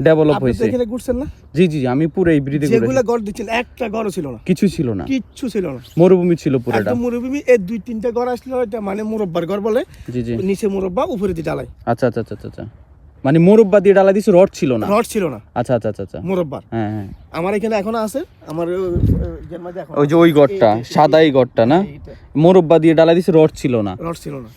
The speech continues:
Speaker 1: এই যে তখন আসছিলেন আসলে
Speaker 2: ওমানিরা, আমরা তো আছি, ওমানিরা এই ধরনের থাকতো। এখন এগুলো দেখেন, এ, পাহাড়ের উপরে যেসব ঘর দেখেন,
Speaker 1: হ্যাঁ, হ্যাঁ।
Speaker 2: কিচ্ছু ছিল না।
Speaker 1: কিচ্ছু ছিল না।
Speaker 2: কিচ্ছু,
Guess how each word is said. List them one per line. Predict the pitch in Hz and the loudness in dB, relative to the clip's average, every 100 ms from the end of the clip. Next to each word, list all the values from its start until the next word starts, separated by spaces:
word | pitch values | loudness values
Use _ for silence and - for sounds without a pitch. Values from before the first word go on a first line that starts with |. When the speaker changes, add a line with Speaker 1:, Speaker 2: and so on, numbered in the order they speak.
| - | 2
Speaker 1:
এই | 208 | 4
যে | 185 202 | 6 4
তখন | 175 165 190 | 4 2 2
আসছিলেন | 151 123 - 147 110 107 | 2 0 -2 -2 0 0
আসলে | 107 147 131 | -2 -2 0
Speaker 2:
ওমানিরা, | 285 349 320 185 | 0 0 0 -2
আমরা | 160 214 269 | -2 -2 -2
তো | 285 | 0
আছি, | 247 220 208 | 0 0 -2
ওমানিরা | 214 262 285 269 | -2 -4 0 2
এই | |
ধরনের | 233 226 214 | 2 0 -4
থাকতো। | 202 - 175 | -8 -8 -8
এখন | 190 180 233 | -6 -6 -4
এগুলো | 226 220 240 | -4 -2 -2
দেখেন, | 208 214 240 233 | -4 -4 -6 -4
এ, | 220 214 196 196 185 - - | -4 -2 -2 -2 -4 -10 -10
পাহাড়ের | 170 220 | -6 -6
উপরে | 220 233 | -6 -6
যেসব | 196 220 | -8 -8
ঘর | 180 | -8
দেখেন, | 185 139 | -4 -2
Speaker 1:
হ্যাঁ, | 139 127 | 0 0
হ্যাঁ। | 113 110 | -2 -4
Speaker 2:
কিচ্ছু | 117 226 | -6 -6
ছিল | 202 151 | -6 -6
না। | 107 - _ | -10 -20 _
Speaker 1:
কিচ্ছু | 165 - | -6 -6
ছিল | 156 131 107 | -6 -6 -4
না। | 156 | -4
Speaker 2:
কিচ্ছু, | - | -6